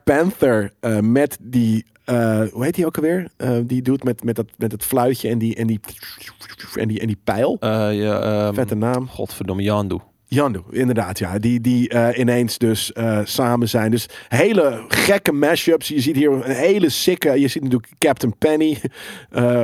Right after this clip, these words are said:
Speaker 1: of, eh, heet ze Penny Carter?
Speaker 2: Ja.
Speaker 1: Eh, ehm, en, en
Speaker 2: Peggy?
Speaker 1: Peggy Carter, inderdaad, ja.
Speaker 2: Penny.
Speaker 1: Penny, nee, Peggy. Ehm,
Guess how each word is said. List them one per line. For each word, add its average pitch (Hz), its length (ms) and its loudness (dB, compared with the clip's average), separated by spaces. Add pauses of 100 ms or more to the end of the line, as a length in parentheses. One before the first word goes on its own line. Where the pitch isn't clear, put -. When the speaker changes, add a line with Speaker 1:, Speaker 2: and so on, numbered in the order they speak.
Speaker 1:
of, 120 160 -2
eh, 123 180 2
heet 123 300 0
ze - 80 -12
Penny 143 260 0
Carter? 143 480 0
Speaker 2:
Ja. 117 200 -2 (160)
Speaker 1:
Eh, 123 440 2
ehm, 123 520 2
en, 127 380 2
en 123 320 0
Speaker 2:
Peggy? 117 340 -8 (580)
Speaker 1:
Peggy 120 240 0
Carter, 90 300 -4
inderdaad, 82 340 -8
ja. - 100 -16 (220)
Speaker 2:
Penny. 135 240 -10 (100)
Speaker 1:
Penny, 120 360 2
nee, 117 160 2
Peggy. 92 280 -4 (340)
Ehm, 143 600 2